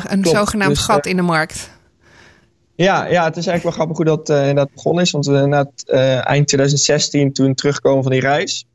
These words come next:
Speaker 2: Eh, dus toen, eh, ja, hadden we een waanzinnige ervaring gehad. Eh,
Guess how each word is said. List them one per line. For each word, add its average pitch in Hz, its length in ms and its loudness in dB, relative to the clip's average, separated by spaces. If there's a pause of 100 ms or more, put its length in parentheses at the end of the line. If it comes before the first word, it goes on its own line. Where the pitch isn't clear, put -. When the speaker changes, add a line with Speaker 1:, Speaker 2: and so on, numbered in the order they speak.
(120)
Speaker 2:
Eh, - 420 -2 (240)
dus - 160 -8
toen, - 280 0
eh, - 140 -6 (760)
ja, 117 140 2
hadden 120 200 0
we 117 60 -2
een 120 60 -2
waanzinnige 123 440 0
ervaring 123 440 0
gehad. 123 400 -2
Eh, 135 180 0